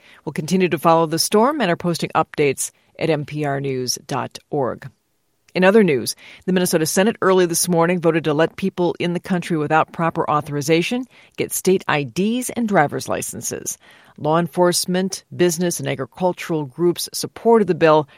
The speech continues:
Republican lawmakers opposed it. They say they are worried the new system could be used to commit fraud. The bill moves next to the governor's desk for a signature.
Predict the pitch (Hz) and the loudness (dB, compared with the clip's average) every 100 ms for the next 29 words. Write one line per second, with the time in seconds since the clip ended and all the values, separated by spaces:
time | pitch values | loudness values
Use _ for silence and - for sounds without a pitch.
0 | - 156 160 147 151 151 147 139 135 139 | -12 -4 -2 -2 -6 -2 -2 -4 -6 -6
1 | 139 - 143 160 151 131 - - - - | -6 -8 -10 -6 -6 -6 -8 -10 -16 -20
2 | - _ _ 151 147 170 151 151 143 135 | -20 _ _ -4 0 0 2 0 0 0
3 | 143 196 190 160 165 175 190 - 170 165 | 2 4 4 2 0 0 -2 -4 -6 -4
4 | 170 165 151 170 160 - 170 147 - _ | -2 -2 -2 -2 -4 -10 -8 -6 -8 _
5 | 165 113 53 - _ - 143 131 135 117 | 0 0 0 -8 _ -10 -4 -4 -6 -6
6 | 143 139 - - 147 127 131 165 151 - | -8 -8 -10 -4 -4 -4 -6 -2 -4 -4
7 | - 139 127 - - 95 - - - - | -8 -6 -4 -6 -8 -8 -10 -12 -12 -14